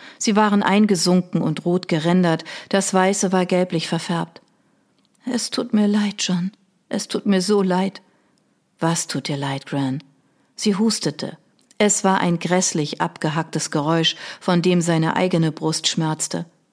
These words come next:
John legte eine Hand auf ihre Schulter. Er musste sie berühren. Es war Stunden her, dass sie das letzte Mal wach gewesen war. Er hatte sich so einsam gefühlt. "Ich möchte es dir sagen, aber", wieder hustete sie.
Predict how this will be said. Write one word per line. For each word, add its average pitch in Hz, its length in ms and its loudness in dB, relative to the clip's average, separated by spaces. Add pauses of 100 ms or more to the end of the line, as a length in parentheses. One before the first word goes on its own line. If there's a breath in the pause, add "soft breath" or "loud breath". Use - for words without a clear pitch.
(560)
John 180 300 4
legte 175 340 0
eine 170 240 2
Hand 180 240 2
auf 156 140 -6
ihre 160 200 -2
Schulter. 156 480 -2 (520 soft breath)
Er 185 160 4
musste 175 360 0
sie 151 140 0
berühren. 147 560 -2 (460 soft breath)
Es - 240 0
war 202 80 2
Stunden 190 480 2
her, 190 320 2
dass 160 180 -2
sie 160 100 -4
das 147 220 -4
letzte 165 300 -2
Mal 151 240 0
wach 165 180 0
gewesen 151 420 0
war. 151 240 0 (420 loud breath)
Er 165 180 0
hatte 180 200 0
sich 160 260 -4
so 175 260 -2
einsam 151 400 0
gefühlt. 147 480 -8 (1200)
"Ich - 220 -10
möchte 247 340 -2
es - 160 -2
dir 247 160 0
sagen, 226 380 2
aber", 214 380 0 (360 loud breath)
wieder 185 340 2
hustete 156 440 -2
sie. - 300 -8